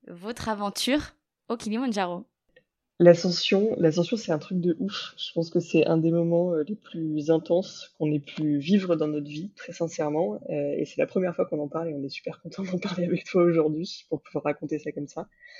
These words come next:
Speaker 2: Euh, il faut savoir que l'ascension, elle dure, euh, sept jours. Euh, il y a quatre jours de montée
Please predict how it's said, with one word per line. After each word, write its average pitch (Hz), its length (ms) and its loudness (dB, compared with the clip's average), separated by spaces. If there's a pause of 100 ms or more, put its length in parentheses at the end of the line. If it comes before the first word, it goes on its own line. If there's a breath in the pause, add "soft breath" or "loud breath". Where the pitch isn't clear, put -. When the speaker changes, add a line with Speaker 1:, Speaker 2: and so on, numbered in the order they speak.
(680 loud breath)
Speaker 2:
Euh, 147 420 2 (640)
il - 60 -18
faut 180 100 0
savoir 185 300 8
que - 80 2
l'ascension, 160 500 2
elle 160 180 4
dure, 165 280 0
euh, 151 260 6
sept 170 300 0
jours. 185 360 4 (200)
Euh, 143 280 -2
il 143 80 -8
y 151 40 0
a 147 40 -2
quatre 170 200 2
jours 175 160 0
de 170 80 2
montée 185 560 2